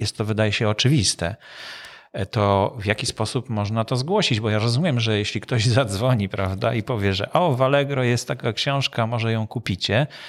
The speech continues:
to od razu jest takie za, z tyłu głowy, że aha, no to ktoś tam wstawił sobie swoją książkę i chce ją <laughs> sprzedać, prawda?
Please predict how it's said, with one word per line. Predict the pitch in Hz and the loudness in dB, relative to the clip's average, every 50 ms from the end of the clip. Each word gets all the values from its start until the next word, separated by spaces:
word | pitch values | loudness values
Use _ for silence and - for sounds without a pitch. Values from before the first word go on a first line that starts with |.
| - - - - - - _ - | -18 -18 -18 -18 -20 -20 _ -6
to | - 127 | -2 -2
od | 123 120 | 0 2
razu | 131 131 131 131 123 139 | 2 2 4 4 4 4
jest | 131 127 123 123 120 - - - | 4 6 4 4 2 0 -2 -2
takie | 127 117 - - - 123 117 107 | -2 -2 -2 -2 0 0 0 0
za, | - 123 120 113 113 113 120 127 | 0 0 2 2 2 2 0 0
z | - - | -4 -2
tyłu | - 131 123 120 117 | -2 -2 0 0 -2
głowy, | 113 123 120 120 117 123 131 127 | -2 0 0 0 2 2 2 2
że | 120 123 123 120 123 - | 2 2 0 0 0 0
aha, | 131 127 113 - 143 135 127 120 117 | 0 -2 0 0 0 2 2 2 0
no | 113 110 | -2 -4
to | - 127 | -6 -8
ktoś | - - - - 117 - | -8 -8 -8 -6 -6 -4
tam | - 123 113 104 | -4 -4 -4 -4
wstawił | - - 127 123 117 117 110 | -4 -4 -4 -4 -4 -4 -2
sobie | - 120 110 117 113 | -4 -2 -2 -2 -2
swoją | - - 127 117 110 110 | -2 0 0 2 2 2
książkę | 107 - - 113 110 113 - - 117 | 0 0 -2 -2 -2 -2 0 0 0
i | 113 | -2
chce | - - 123 | 0 0 0
ją | 107 107 110 | 2 2 2
<laughs> | - - | 0 2
sprzedać, | - 135 - - - 190 139 117 139 123 - - - - | 2 2 2 4 2 2 4 4 4 2 2 0 -4 -2
prawda? | - - 120 104 107 104 113 123 147 | 2 2 2 2 2 2 2 2 0